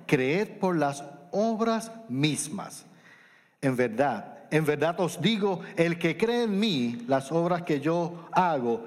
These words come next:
él las hará también, y aún mayores que éstas hará, porque yo voy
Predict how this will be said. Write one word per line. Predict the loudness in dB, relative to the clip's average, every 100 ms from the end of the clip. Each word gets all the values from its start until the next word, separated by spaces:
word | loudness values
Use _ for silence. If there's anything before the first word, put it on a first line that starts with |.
| -8 0
él | 2 2
las | 2 0 -2
hará | 0 2 2 2
también, | 0 2 2 2 -2 -4 -12 -18 0
y | 2
aún | 2 2 2
mayores | 2 2 2 2 2 0 -2
que | -2 2 2 0
éstas | -2 0 0 2
hará, | 2 2 0 -2 -8 -18 -20 -20 -20 _ _ 0
porque | 2 2 0 0 0
yo | 0 0 0
voy | 0 2 2 -2